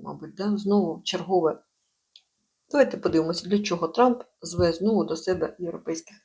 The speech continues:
лідерів. Багато проблем, каже, назбиралося.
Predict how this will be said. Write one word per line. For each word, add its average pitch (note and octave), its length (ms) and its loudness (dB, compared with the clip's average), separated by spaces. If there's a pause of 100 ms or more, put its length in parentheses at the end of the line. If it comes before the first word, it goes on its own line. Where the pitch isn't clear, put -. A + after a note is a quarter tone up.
(120)
лідерів. D#3+ 460 -8 (2250)
Багато F#3 280 -6
проблем, F#3 420 -2
каже, F#3 240 -8
назбиралося. F3+ 840 -4